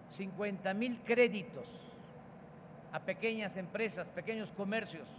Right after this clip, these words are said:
del sector formal y del sector informal de la economía.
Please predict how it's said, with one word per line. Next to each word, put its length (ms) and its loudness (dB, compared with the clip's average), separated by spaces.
del 140 2
sector 360 2
formal 560 4
y 60 -4
del 140 0
sector 340 2
informal 760 6
de 100 2
la 80 -2
economía. 520 0